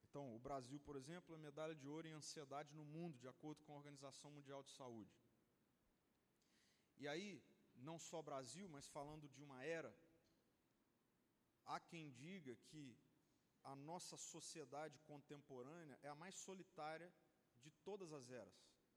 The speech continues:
Mas isso é esquisito, porque é a sociedade que, sem dúvida nenhuma, tem mais acesso às pessoas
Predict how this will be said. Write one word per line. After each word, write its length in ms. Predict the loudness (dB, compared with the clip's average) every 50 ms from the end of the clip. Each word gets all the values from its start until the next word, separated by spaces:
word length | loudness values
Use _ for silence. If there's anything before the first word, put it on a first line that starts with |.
| -20 -20 -20 -20 -20 -20 -20 -20 -20 -20 -20 -20 -20 -20 -20 -20 -20 -20 -20 -20 -20 -20 -20 -20 -20 -12 -8
Mas 280 | -4 -2 -2 -2 -2
isso 180 | -2 -4 -2 -2
é 40 | -2
esquisito, 640 | -2 -2 -4 -4 -6 -6 -4 -4 -4 -6 -8 -10 -20 -20 -20 -20 -20 -20 -20 -20 -20 -20 -20 _ -20 -20 -20 -20 -20 -20 -20 -20 -20 -20 -20 -20 -20 -20 -20 -20 -20 -20 -20 -10 -6
porque 680 | -4 -4 -4 -4 -4 0 2 4 4 4 2 2 0 -4 -10 -18 -20 -20 -20 -20 -20 -20 -20 -20 -20 -8 -2
é 100 | 0 0
a 80 | 0 0
sociedade 680 | 0 -2 -2 -2 0 0 -2 0 2 2 2 2 2 0
que, 80 | -2 0 0
sem 160 | 0 0 0
dúvida 320 | 0 0 0 0 0 0 0
nenhuma, 300 | 0 -2 -4 -4 -6 -6
tem 180 | -6 -6 -6 -4
mais 300 | -4 -2 -2 -2 0 0
acesso 560 | 0 2 2 0 0 0 0 -2 -2 -2 -4
às 100 | -6 -6 -6 -6
pessoas 680 | -6 -6 -6 -4 -2 -2 0 0 0 0 -2 -4 -8 -10